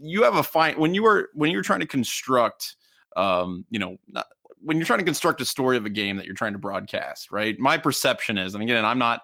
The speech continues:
I'm not out there in the production booth and making these choices. I'm not the director of anything, but my perception is that you have a finite amount of time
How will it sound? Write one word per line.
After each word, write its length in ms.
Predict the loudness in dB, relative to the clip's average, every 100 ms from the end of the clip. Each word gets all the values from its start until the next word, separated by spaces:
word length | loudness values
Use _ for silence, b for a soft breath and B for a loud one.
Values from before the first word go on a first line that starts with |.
| b -4
I'm 120 | 0
not 160 | 2
out 140 | 0 0
there 120 | -4
in 80 | -4
the 80 | -6
production 480 | -10 -10 -10 -10 -6
booth 260 | -8 -8
and 80 | -10
making 240 | -10 -8 -10
these 160 | -10
choices. 460 | -12 -10 -10 -12 -10
I'm 100 | -10
not 140 | -10
the 40 | -10
director 600 | -8 -8 -8 -12 -10 -10
of 100 | -10
anything, 360 | -10 -10 -12 -16 b b b b _
but 240 | 2 2 0 _ _ _ -2
my 280 | 2 2 2
perception 560 | 2 2 2 2 -2
is 80 | 0
that 160 | -2 -2
you 80 | -4
have 100 | -4
a 80 |
finite 500 | -6 -2 -2 0 0
amount 220 | 0 0 -2
of 80 |
time 460 | -6 -6 -4 -6